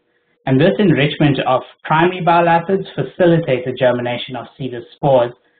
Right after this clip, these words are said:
leading to the cycle of recurrence once standard of care antibiotics are stopped. So C P one oh one aims to broadly restore this disrupted microbial ecosystem and break the cycle of recurrence.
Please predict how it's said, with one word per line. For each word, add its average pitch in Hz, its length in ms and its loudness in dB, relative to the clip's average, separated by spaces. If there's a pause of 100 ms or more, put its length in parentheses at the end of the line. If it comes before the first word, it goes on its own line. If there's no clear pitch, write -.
(240)
leading 147 340 2
to 139 120 -2
the 123 140 -2 (100)
cycle 139 320 0
of - 160 0
recurrence 127 580 -2 (440)
once 123 260 -2
standard 131 320 -2
of - 180 -6
care 123 120 -2
antibiotics 117 720 -6
are 113 160 -16
stopped. - 360 -6 (640)
So 131 120 -4 (100)
C - 240 0
P 202 140 2
one 147 260 4
oh 139 100 2
one 120 380 -2
aims 165 400 2
to 135 80 -8
broadly 156 500 2
restore 131 420 -2
this 117 140 -14 (100)
disrupted 135 520 -4
microbial 120 580 -4
ecosystem 123 720 -8 (320)
and 127 240 -2
break 147 320 0
the 123 220 -6
cycle 117 520 -2
of 117 180 -12
recurrence. 123 600 -6